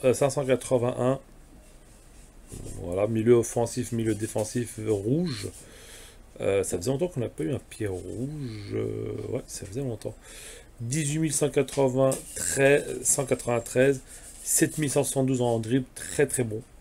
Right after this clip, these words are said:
Pour un milieu, euh, pour un défense, pour un, pour un joueur gratuit, pardon. Cinq mille deux cent trente-six en tir, cinq mille sept cent quatre-vingt-cinq en passe, donc, euh, un pur dribbleur. Quatorze mille en, en défense,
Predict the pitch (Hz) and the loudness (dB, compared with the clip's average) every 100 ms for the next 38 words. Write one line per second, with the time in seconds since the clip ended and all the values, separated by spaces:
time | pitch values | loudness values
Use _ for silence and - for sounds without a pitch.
0 | - - 95 92 101 101 98 95 101 101 | -6 -2 0 -2 -4 -6 -6 -4 -2 0
1 | 95 87 - - 95 95 92 90 107 - | 0 0 -4 -2 0 0 -2 -2 -2 -2
2 | - 101 - 85 85 87 - - - - | -2 -2 -2 -6 -6 -12 -16 -16 -16 -8
3 | - - - - - - - - 95 104 | -8 -8 -12 -20 -20 -20 -10 0 2 6
4 | 117 110 107 123 123 90 90 - - - | 6 6 4 2 2 0 0 -2 -2 -2
5 | - - - 131 - 135 120 127 - 123 | -8 -6 4 4 6 4 8 6 6 2
6 | 113 113 - - - 123 - 120 110 - | 0 -6 -10 -10 -2 -2 0 -2 -2 -2
7 | 131 - 127 - 131 131 131 123 - 120 | -2 0 -2 -2 -2 0 2 2 0 -2
8 | - 117 117 - 113 113 95 90 - 123 | -2 -4 -4 -4 -6 -4 -4 -4 0 0
9 | 113 113 - 101 92 92 90 90 85 82 | 0 -6 -4 -2 0 0 -2 -4 -6 -10
10 | 80 - 123 107 107 101 120 117 - - | -10 0 0 2 0 4 4 2 -10 -20
11 | - - - - - - 127 123 110 117 | -20 -18 -18 -20 -2 0 2 4 4 4
12 | 120 107 101 95 - 113 107 - 101 117 | 4 4 4 2 0 2 2 2 2 2
13 | - | 2